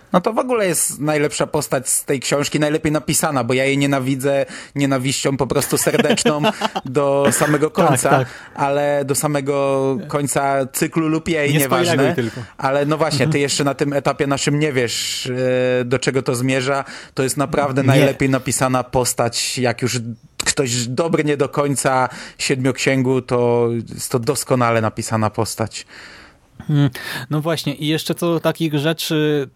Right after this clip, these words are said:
Speaker 2: trochę bardziej dla dorosłych, to w pierwszym tomie to jest tylko zasygnalizowane, ale już się pojawia.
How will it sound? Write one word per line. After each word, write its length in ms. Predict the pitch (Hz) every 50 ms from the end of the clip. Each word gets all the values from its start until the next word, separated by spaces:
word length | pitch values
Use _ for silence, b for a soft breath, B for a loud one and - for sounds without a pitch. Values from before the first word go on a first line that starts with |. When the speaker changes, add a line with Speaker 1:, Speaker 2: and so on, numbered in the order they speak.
| _ _ _ -
Speaker 2:
trochę 300 | - 147 147 - 151 135
bardziej 360 | 123 135 147 156 - 165 151
dla 140 | 131 147 139
dorosłych, 580 | 135 143 139 135 151 160 - - 185 170 - -
to 240 | - - 151 147
w 80 | - -
pierwszym 360 | - 165 180 185 - 208 196 -
tomie 220 | 196 185 - -
to 100 | - 175
jest 220 | 160 151 - - _
tylko 560 | - 175 202 202 - - 185 170 151 143 - - _ _ -
zasygnalizowane, 1300 | 135 117 147 151 - - 151 143 147 139 139 143 139 123 127 139 135 127 127 117 113 110 131 175 208 - B B B B B B B B B B B B B B B
ale 220 | 135 135 143 151
już 160 | 170 196 -
się 180 | - - 196 175
pojawia. 760 | - - 156 139 131 135 151 170 165 180 190 190 190 208 214